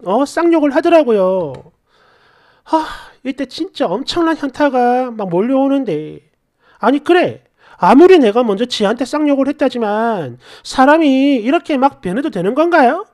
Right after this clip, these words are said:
나 너무 허탈하더라고. 옛날에 연애할 때는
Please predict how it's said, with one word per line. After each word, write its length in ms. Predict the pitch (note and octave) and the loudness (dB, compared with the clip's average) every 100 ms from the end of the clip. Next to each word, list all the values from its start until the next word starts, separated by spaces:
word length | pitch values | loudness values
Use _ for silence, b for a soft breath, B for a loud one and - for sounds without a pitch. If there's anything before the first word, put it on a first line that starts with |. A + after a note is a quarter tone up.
| _ - | _ -4
나 100 | B3 | -2
너무 200 | G3+ D#4 | 0 0
허탈하더라고. 1040 | D#4 - E4+ C#4 C4 G3 D3+ E3+ D#3+ C3 - B B B | -2 2 2 4 0 -2 -6 -12 -14 -16 -20 B B B
옛날에 420 | G3+ C4+ E4+ E4 | 2 6 6 4
연애할 400 | G3+ C4 E4+ D#4+ | 2 4 2 2
때는 720 | C4+ B3 A#3 B3+ C#4 C4 E3+ | 0 0 0 0 -2 -4 -6